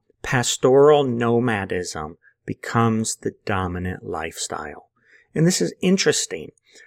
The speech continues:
because, um, while this is the lifestyle that we know of as being, um, kind of the, the defining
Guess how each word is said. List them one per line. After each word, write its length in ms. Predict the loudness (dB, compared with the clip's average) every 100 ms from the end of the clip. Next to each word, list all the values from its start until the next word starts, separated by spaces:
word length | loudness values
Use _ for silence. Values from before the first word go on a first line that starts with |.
| _
because, 800 | -2 -2 2 2 2 0 -4 -8 -14 _ _ _ -4
um, 500 | 0 2 2 0 -4 _ _
while 240 | 2 2
this 260 | 6 4 6
is 240 | 4 2
the 140 | 4 4
lifestyle 720 | 4 2 0 0 2 2 2
that 180 | 0 -2
we 240 | -2 0
know 480 | 0 0 0 0 -2 -8
of 340 | -8 -10 -10 -8
as 220 | -6 -6
being, 480 | -4 -2 -2 -2 -6 -10 -20 _ _
um, 380 | 0 0 0 -4 _ _ -4
kind 140 | -2
of 120 | 0
the, 320 | 0 0 -2 -2
the 260 | -2 -2 -10 _ _ -4
defining 960 | -2 -2 0 2 4 4 2 -2 -6